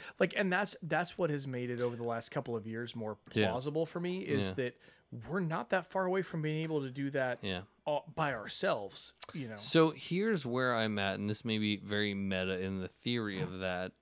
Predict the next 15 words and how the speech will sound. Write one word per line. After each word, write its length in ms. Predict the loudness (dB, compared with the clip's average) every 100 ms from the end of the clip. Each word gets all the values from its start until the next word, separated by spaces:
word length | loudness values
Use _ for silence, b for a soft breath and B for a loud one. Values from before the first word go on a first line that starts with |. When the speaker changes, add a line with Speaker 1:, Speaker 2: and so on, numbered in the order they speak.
| -2
Speaker 2:
is 320 | 0 0 -2
that 400 | 0 2 0 -2 B B B B _ _
if 360 | 4 4 4 -6 _ _
we 300 | 0 2 4
were 520 | 2 4 6 6 4 2
on 320 | 2 4 2
the 80 | -2
track 720 | -6 0 4 6 4 0 -10 _
to 320 | -4 0 2 0
be, 640 | -4 -4 -4 -4 -4 -6 -8 -6
um, 640 | -4 -4 -8 -12 -16 -18 -20 -12
you 220 | -2 0
know, 160 | 0 -2
on, 580 | 0 2 2 0 -2 -6 -10
like, 420 | -10 -4 -2 -2